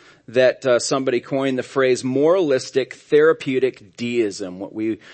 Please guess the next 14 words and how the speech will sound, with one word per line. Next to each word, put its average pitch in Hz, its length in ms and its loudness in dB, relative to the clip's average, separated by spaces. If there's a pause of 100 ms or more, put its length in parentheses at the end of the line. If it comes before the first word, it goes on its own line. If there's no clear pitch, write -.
(140)
would 107 220 -4
refer 123 400 0
to 123 180 -4
as 107 240 -2
M 190 260 0
T 175 280 -4
D, 120 340 0
and 101 100 -6
how 120 300 -6
Christianity 147 800 -2
is 113 140 -2
so 127 180 -2
widely 127 720 -2
infected 113 840 -6